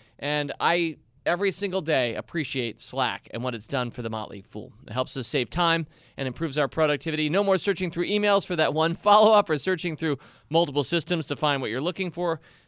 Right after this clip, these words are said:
This is an easy and convenient work everywhere kind of an app. It works for both I O S and Android,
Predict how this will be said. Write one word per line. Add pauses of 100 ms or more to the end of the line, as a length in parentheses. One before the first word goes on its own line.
This
is
an
easy
and
convenient (120)
work
everywhere
kind
of
an
app. (460)
It
works
for
both
I
O
S
and
Android,